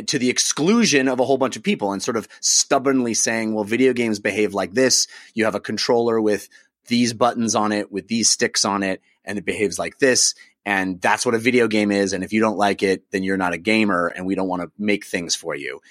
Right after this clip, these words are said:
She's saying, "No, what, what we need to do is actually expand that definition and make,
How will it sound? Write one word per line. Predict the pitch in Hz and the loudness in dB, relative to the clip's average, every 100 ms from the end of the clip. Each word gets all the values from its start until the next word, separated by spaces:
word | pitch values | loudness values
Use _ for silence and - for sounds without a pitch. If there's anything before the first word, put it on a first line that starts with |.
| - _ | -20 _
She's | - 135 | -6 -2
saying, | - 123 117 | 0 0 2
"No, | 143 156 | 2 4
what, | 127 - | 2 0
what | 113 113 | -2 0
we | 120 | 0
need | 127 | 0
to | 113 | -2
do | 104 131 143 | 0 2 2
is | 120 95 | 0 -2
actually | 95 98 - 104 98 90 _ _ _ _ _ _ - | -6 -4 -4 -4 -4 -6 _ _ _ _ _ _ -8
expand | 117 - - 156 156 165 143 | -4 -2 0 2 2 2 0
that | 131 135 127 98 | 2 2 0 0
definition | 131 - 117 185 - 104 104 127 _ _ _ | 0 0 -2 0 0 -2 -4 -8 _ _ _
and | 117 120 123 | -6 -2 2
make, | 143 156 - | 2 0 -6